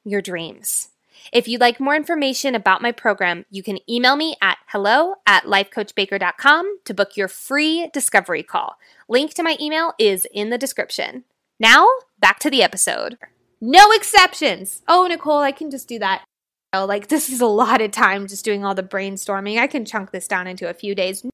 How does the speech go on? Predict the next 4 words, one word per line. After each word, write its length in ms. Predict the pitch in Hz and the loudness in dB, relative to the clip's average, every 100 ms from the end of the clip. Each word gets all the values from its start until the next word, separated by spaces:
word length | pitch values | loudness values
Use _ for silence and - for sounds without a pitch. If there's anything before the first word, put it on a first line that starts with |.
| _ _ _ _ - | _ _ _ _ 2
<laughs> 140 | 392 392 - - - - - 226 | 2 2 -6 -14 -14 -14 -14 2
That 420 | 240 277 339 - _ _ | 8 10 8 4 _ _
is 300 | 294 285 254 - _ _ _ _ _ _ - | 2 2 0 -8 _ _ _ _ _ _ -16
the 340 | 233 285 | -2 0